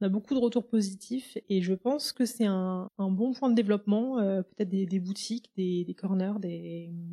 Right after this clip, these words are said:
des petits points où on va cuire des cookies et les distribuer directement. Donc peut-être dans dix ans, développer, euh, déployer, euh, j'espère dans dix ans qu'on sera au-delà de nos frontières bretonnes, mais, euh, voilà, ce, ce mode de distribution, euh, me plaît bien.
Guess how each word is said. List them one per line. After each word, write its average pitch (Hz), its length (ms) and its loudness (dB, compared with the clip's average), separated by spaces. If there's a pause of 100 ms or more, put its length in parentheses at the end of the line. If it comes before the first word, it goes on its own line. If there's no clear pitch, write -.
(180)
des 180 100 -4
petits - 160 -14
points 208 320 0
où 190 220 0
on - 20 -4
va 170 240 -8
cuire 190 200 -6
des 185 80 -2
cookies - 360 -10
et 208 60 -2
les 170 80 -2
distribuer 180 340 -8
directement. 185 500 -4
Donc 185 120 0
peut-être 208 240 0
dans 196 100 4
dix 175 160 2
ans, 202 80 6
développer, 185 580 2
euh, 165 180 2
déployer, 175 680 -2
euh, - 200 -10 (180)
j'espère 180 260 -2
dans 165 120 -2
dix 165 220 -4
ans 196 120 0
qu'on 190 160 -8
sera 170 320 -6
au-delà 185 300 4
de 180 80 4
nos 196 80 6
frontières 190 400 0
bretonnes, 208 440 4
mais, 180 280 0
euh, 170 180 -6
voilà, 196 240 -6
ce, - 180 -8
ce 196 120 4
mode 247 160 4
de 240 60 0
distribution, 220 640 0
euh, 202 40 -2 (300)
me 202 80 6
plaît 190 120 4
bien. 165 140 -6